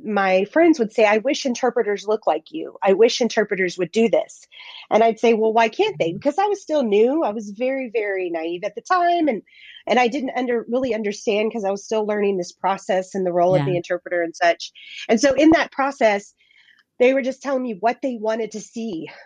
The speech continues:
Speaker 1: from interpreters. They wanted to see how they could experience it and what we could do to be better. So I kind of took that charge on and said, "Okay, well, let's make some changes.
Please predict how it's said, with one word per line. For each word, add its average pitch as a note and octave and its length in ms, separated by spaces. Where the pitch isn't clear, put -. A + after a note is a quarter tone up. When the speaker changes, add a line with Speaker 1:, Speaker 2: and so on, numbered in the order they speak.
Speaker 1:
from A#3+ 200
interpreters. - 760
They A3+ 160
wanted C4 320
to A3+ 60
see B3+ 240
how B3 280
they A#3+ 120
could G#3+ 160
experience G3+ 880
it D#3+ 220
and G#3 180
what G#3+ 160
we G3+ 100
could G#3 140
do G3+ 140
to F3 100
be G3+ 140
better. E3+ 420
So A3+ 220
I A3 120
kind C#4+ 280
of A#3+ 220
took C#4 240
that A3 200
charge F3 520
on F3+ 320
and F3 180
said, G3+ 160
"Okay, B3 240
well, C4 180
let's A#3 200
make B3+ 180
some A#3 160
changes. G#3+ 640